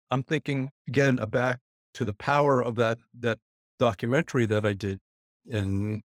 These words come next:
nineteen ninety-three. And I'm thinking, "People have to hear this stuff." And so I s-, I said, "Bill, you know, you know what a podcast is?" And, "No." "What the, okay. Well, I don't either really, but this is,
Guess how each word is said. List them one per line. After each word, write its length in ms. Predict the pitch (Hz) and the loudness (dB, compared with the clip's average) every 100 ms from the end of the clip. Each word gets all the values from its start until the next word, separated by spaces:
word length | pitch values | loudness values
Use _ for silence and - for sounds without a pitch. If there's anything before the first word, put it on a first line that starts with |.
| _ | _
nineteen 400 | 120 110 104 104 | -2 -2 0 -2
ninety-three. 760 | 107 104 98 - 147 151 98 - _ _ _ _ _ | 0 0 -2 0 2 2 0 -10 _ _ _ _ _
And 240 | 117 110 110 | -4 0 0
I'm 100 | 104 | 0
thinking, 440 | - 107 110 104 - - - _ _ _ _ - | -2 -6 -6 -8 -10 -20 -20 _ _ _ _ 0
"People 260 | 156 170 - | 2 2 0
have 240 | 131 - | -2 -2
to 80 | 127 | -8
hear 300 | - 233 240 | -4 -4 -4
this 160 | - | -6
stuff." 420 | - - - - - _ _ _ _ _ | -8 -10 -14 -20 -20 _ _ _ _ _
And 320 | 127 117 117 | 2 4 4
so 440 | 107 131 123 120 - _ | 2 -2 0 0 -2 _
I 180 | 123 120 | -4 -4
s-, 180 | 123 - _ - | -6 -14 _ -6
I 120 | 123 | -6
said, 280 | - 120 127 | -2 -4 -2
"Bill, 380 | 143 143 117 - _ 135 | 0 0 -2 -10 _ -6
you 80 | |
know, 260 | 127 120 113 - _ _ | -2 -2 -2 -6 _ _
you 120 | 120 127 | -2 0
know 100 | 147 | 2
what 100 | 156 | 0
a 40 | |
podcast 560 | 143 143 - 147 147 156 | 2 2 2 -4 -2 -4
is?" 240 | 151 - | -6 -4
And, 200 | 117 110 120 | -6 -6 -6
"No." 400 | 101 104 101 - | -6 -6 -8 -10
"What 180 | 110 110 | -12 -10
the, 180 | 123 110 | -6 -2
okay. 360 | 117 - 110 107 - - 113 | -2 -4 -8 -10 -18 -8 0
Well, 240 | 107 104 _ _ _ _ | 0 0 _ _ _ _
I 140 | 120 123 | 0 4
don't 240 | 127 123 | 4 4
either 280 | 117 110 104 | 4 2 2
really, 360 | 113 110 107 | 2 2 0
but 240 | 104 101 - | 0 -4 -4
this 180 | 120 | -8
is, 140 | - | -8